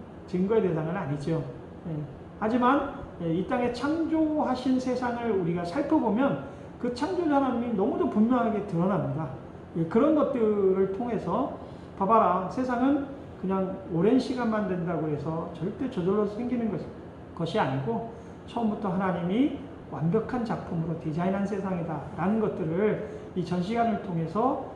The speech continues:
저희가 잘 전달할 수 있습니다. 와보면,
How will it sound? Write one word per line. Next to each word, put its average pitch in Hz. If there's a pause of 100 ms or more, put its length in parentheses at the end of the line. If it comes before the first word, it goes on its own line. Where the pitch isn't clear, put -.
(100)
저희가 156
잘 -
전달할 165
수 -
있습니다. 135 (560)
와보면, 202